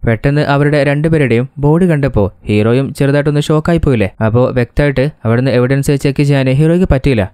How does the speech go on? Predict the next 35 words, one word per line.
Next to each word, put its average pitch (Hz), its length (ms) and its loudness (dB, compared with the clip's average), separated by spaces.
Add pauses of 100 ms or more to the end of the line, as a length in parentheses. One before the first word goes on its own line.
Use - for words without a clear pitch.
(160)
ഇനി 104 220 -4
എന്തെങ്കിലും 147 500 0
എവിഡൻസ് 147 460 0 (100)
അവരുടെ 156 440 0
കണ്ണിൽ 175 200 0
പെടാത്തുണ്ടോ? 139 640 0
അങ്ങനെ 135 240 0
അവിടെ 147 280 0
മുഴുവനായിട്ട് 170 440 2
ചെക്ക് 156 180 -2
ചെയ്ത് 165 160 2
നോക്കുമ്പോ 123 500 0
അവിടെ 160 220 2
ഒരു 165 220 2
ഷെൽഫിലായിട്ട് 160 760 0 (200)
ഒരു 151 120 2
മോതിരം 165 560 2
ഒളിപ്പിച്ചു 175 380 0
വെച്ച 147 200 0
പോലെ 123 140 2
ഹീറോ 180 300 2
കാണുന്നുണ്ട്. 143 420 0 (120)
ആ 160 60 0
ഒരു 170 140 4
മോതിരം 175 420 2
ഓപ്പൺ 190 240 0
ചെയ്തപ്പോ 151 520 0
ഹീറോയ്ക്ക് 156 380 2
ഒരു 160 100 2
സംശയം 170 480 0
തോന്നുന്നുണ്ട്, 147 500 0
ഇനിയിപ്പോ 131 680 0
ശിവ 143 380 0
പ്രപ്പോസ് 147 480 0
ചെയ്യാനായിട്ട് 135 580 0